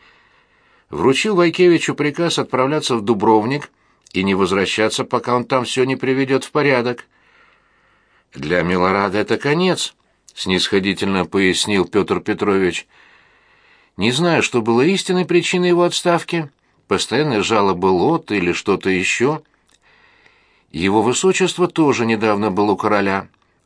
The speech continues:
а королева Шарлотта вообще никогда не жаловала адъютанта. Так или иначе, мы избавились от опасного интригана,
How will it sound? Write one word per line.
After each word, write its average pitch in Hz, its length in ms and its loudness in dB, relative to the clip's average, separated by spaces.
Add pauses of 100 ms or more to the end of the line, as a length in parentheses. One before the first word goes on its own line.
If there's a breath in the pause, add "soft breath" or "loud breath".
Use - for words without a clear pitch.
а 80 280 0
королева 92 480 0
Шарлотта 156 640 0 (380 soft breath)
вообще 113 500 0
никогда 101 380 -2
не 104 100 0
жаловала 95 520 2
адъютанта. 92 680 -4 (1300 soft breath)
Так 170 240 0
или 175 140 6
иначе, 190 500 2 (120)
мы 123 220 -2
избавились 156 600 0
от 147 100 -4
опасного 151 560 0
интригана, 131 680 0